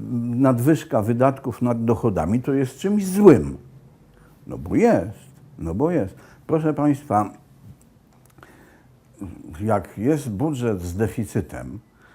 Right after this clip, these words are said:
to rząd musi ten deficyt jakoś pokryć, bo jak nie pokryje, no to będzie miał tam przed kancelarią premiera taką kocią muzykę. Ja raz widziałem taką demonstrację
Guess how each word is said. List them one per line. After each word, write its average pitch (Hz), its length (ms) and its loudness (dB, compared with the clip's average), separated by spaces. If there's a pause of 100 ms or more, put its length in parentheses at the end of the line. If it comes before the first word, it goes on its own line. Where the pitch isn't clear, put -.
(180)
to 95 140 -4
rząd 107 400 -2 (240)
musi 95 640 -2 (300)
ten 113 240 -2
deficyt 104 540 -6
jakoś 82 380 -8
pokryć, 95 500 -6
bo 85 140 -6
jak 95 240 -2
nie 117 140 0
pokryje, 107 560 -2 (360)
no 92 360 0
to 127 180 -4
będzie 110 260 -2
miał 110 320 0
tam 101 380 -4
przed - 360 -10
kancelarią 95 800 -2
premiera 92 560 -2 (380)
taką 85 380 -4
kocią 95 380 -2
muzykę. 95 500 -4
Ja 98 140 2
raz 107 240 4
widziałem 101 480 -4
taką 90 340 -8
demonstrację 92 800 -6